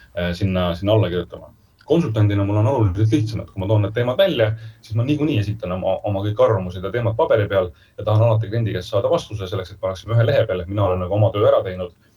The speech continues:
Ja, ja aeg-ajalt ongi see välise konsultandi, üldse välise sellise, äh, nii-öelda jõu mängu toomine.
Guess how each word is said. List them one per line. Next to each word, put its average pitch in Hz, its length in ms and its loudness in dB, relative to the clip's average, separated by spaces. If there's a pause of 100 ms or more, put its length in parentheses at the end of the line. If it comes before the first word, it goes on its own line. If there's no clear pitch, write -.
(280)
Ja, 95 220 -2
ja 104 100 4
aeg-ajalt 107 400 0
ongi 107 160 -2
see 95 80 -8
välise 113 320 -2
konsultandi, 95 600 -2 (760)
üldse 113 320 0
välise 107 240 2
sellise, 87 400 -4 (720)
äh, 90 160 -2 (160)
nii-öelda 98 240 0
jõu 113 240 4
mängu 113 320 2
toomine. 92 400 0